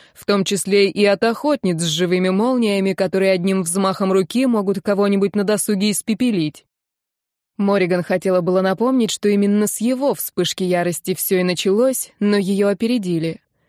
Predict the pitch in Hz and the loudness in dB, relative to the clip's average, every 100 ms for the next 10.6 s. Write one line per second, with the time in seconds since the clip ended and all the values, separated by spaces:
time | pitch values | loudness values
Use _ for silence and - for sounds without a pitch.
0 | _ _ _ _ - 185 190 202 196 202 | _ _ _ _ -6 -2 2 4 4 2
1 | - 226 240 226 277 190 156 - _ 185 | 2 2 2 2 2 2 -2 -8 _ -4
2 | 170 180 156 180 175 165 175 160 180 170 | 0 -2 0 0 0 0 -2 -2 -2 -2
3 | - 175 165 240 220 - 185 - 180 196 | -2 -2 0 0 0 -2 -4 -2 -4 -2
4 | 226 208 175 156 - 160 - _ _ _ | -2 -4 -4 -4 -4 -10 -10 _ _ _
5 | _ _ - 175 175 175 170 170 160 175 | _ _ -2 0 0 0 0 0 0 0
6 | 185 262 247 214 - - 202 208 294 277 | 0 0 0 -4 -8 -4 0 2 0 0
7 | 233 196 180 185 190 175 180 185 185 - | 0 0 -2 -2 -2 -2 0 0 0 -2
8 | 240 269 220 - 175 180 180 180 175 180 | 0 0 0 -2 -2 0 0 0 0 -2
9 | - 220 254 254 202 196 180 196 196 214 | -2 -2 0 -2 -2 0 0 -2 -2 -2
10 | 233 - 170 156 160 - | -4 -4 -4 -4 -6 -10